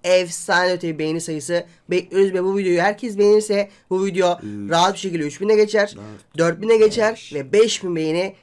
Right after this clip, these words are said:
Speaker 1: yaparsınız. Herkes bu videoyu beğenirse gerçekten beş bin beğeni olmuş olur ve bizler bu efsane videoya hazırız. Sizler de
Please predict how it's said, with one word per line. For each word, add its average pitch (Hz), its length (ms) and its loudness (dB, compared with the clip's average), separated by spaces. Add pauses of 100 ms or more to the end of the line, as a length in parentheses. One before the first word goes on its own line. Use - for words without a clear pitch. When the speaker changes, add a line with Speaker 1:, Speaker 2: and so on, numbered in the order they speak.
(100)
Speaker 1:
yaparsınız. 165 920 -2
Herkes 196 540 -2
bu 175 140 -2
videoyu 165 240 -4
beğenirse 165 280 -2
gerçekten 160 480 -4
beş 160 220 -6
bin 139 120 -8
beğeni 156 360 -2 (240)
olmuş 190 500 0
olur 208 260 2
ve 185 180 -2
bizler 202 460 -2 (240)
bu 196 100 0
efsane 170 440 -2
videoya 139 400 -4 (180)
hazırız. 143 420 -4
Sizler 175 440 0
de 151 200 -2